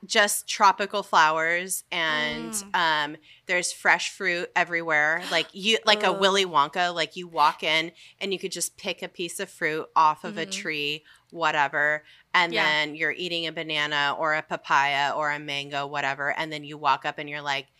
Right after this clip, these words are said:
Speaker 1: to the bartender in there, like, "Hey, can you make me a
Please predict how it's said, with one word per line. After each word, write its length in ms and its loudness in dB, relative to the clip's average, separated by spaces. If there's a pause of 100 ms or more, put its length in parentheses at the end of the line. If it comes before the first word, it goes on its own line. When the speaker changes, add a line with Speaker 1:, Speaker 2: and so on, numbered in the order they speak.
(340)
Speaker 1:
to 140 -6
the 260 -2 (380)
bartender 880 2
in 160 -4
there, 400 0 (260)
like, 220 0
"Hey, 320 -4
can 200 -12
you 120 -6
make 260 -6
me 420 -6
a 640 -4